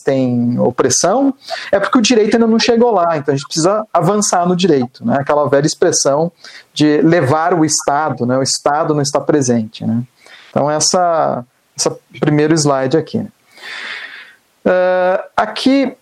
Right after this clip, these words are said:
algumas observaçõezinhas sobre a origem da palavra exceção e alguns sinônimos, né? É, principalmente no, ao longo do século vinte, já no século dezenove, mas principalmente ao longo do século vinte,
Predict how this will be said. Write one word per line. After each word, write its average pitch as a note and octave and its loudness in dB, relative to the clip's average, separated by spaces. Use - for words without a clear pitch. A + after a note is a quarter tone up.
algumas A#3 2
observaçõezinhas E3 0
sobre G3 2
a G#3 2
origem G#3+ 2
da E3+ 0
palavra D3+ 0
exceção D3+ 0
e G3+ 4
alguns A3 2
sinônimos, G3+ 2
né? D3 0
É, C#3 2
principalmente G#3+ 0
no, G3+ 2
ao E3 2
longo G#3+ 2
do F3+ 0
século C#3 0
vinte, G3+ 0
já E3+ 2
no A3 2
século E3+ 0
dezenove, C3+ 0
mas B2+ -2
principalmente D#3+ -2
ao D3 2
longo D#3 0
do - -4
século C3+ 0
vinte, F#3+ 0